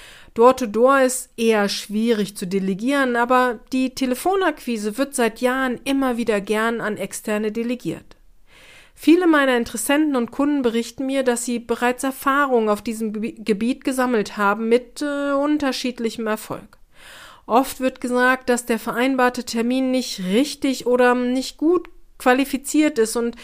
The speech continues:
einfach nicht klar ist, über was in diesem Gespräch gesprochen werden soll. Dies ist sehr schade, da es ja nicht allein um die Kosten für die, äh, Kaltakquise-Agentur geht, sondern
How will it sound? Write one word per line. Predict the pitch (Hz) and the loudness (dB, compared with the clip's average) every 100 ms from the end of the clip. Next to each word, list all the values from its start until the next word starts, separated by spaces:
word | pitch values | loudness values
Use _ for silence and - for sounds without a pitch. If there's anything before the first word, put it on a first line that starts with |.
| - - - - - | -20 -20 -20 -18 -2
einfach | 269 302 302 | 2 2 2
nicht | 277 277 285 | 0 -2 -2
klar | - 302 349 269 | 0 4 4 4
ist, | 262 | 2
über | 247 254 214 | 2 2 4
was | 254 320 320 | 6 6 2
in | 269 | -2
diesem | 247 294 277 | 0 0 0
Gespräch | 240 - - 262 | -4 -4 -2 -2
gesprochen | 262 - - 285 262 196 | -2 -10 -6 -6 -4 -4
werden | 165 160 | -4 -6
soll. | 156 - - - - - - - - - - - | -8 -12 -14 -20 -20 -20 -20 -20 -20 -20 -20 2
Dies | 285 294 | 4 4
ist | 294 277 - | 2 -2 0
sehr | 269 262 | 4 6
schade, | 254 - 254 269 285 226 233 247 - - - - - - - _ | 4 0 0 2 4 4 2 0 -8 -20 -20 -20 -20 -20 -20 _
da | - 247 | 4 4
es | 269 277 | 4 2
ja | 269 | 2
nicht | 294 294 | 2 2
allein | 269 262 269 | 2 4 4
um | 269 | 2
die | 247 247 | -2 -2
Kosten | 262 285 - 277 | -2 -2 -2 -4
für | 277 | -4
die, | 247 - - _ | -4 -6 -18 _
äh, | - 233 | -6 -2
Kaltakquise-Agentur | 277 330 302 - 277 262 233 247 240 - 370 | 2 4 2 0 -2 2 2 0 -2 -2 2
geht, | 311 302 | 2 0
sondern | 277 277 | 0 0